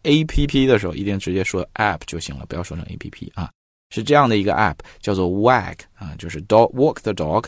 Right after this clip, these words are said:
so Wag, has been accused。在这里我们可以看到动词是accuse，表示指责。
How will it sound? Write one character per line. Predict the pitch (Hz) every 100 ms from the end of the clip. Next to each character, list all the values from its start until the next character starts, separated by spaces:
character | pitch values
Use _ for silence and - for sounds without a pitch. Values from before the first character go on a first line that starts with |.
| - _
so | - 87
Wag, | 80 80 87 131 - _ _ _
has | 147 143
been | 151 143
accused。 | - - 196 104 - - _ _ _
在 | - 127
这 | 147
里 |
我 | 90
们 | 90
可 | 113
以 |
看 | 98 110
到 | 101
动 | - 143
词 | 98 78
是 | 90
accuse， | 76 - 117 85
表 | - -
示 | 104 -
指 | - 71
责。 | - 82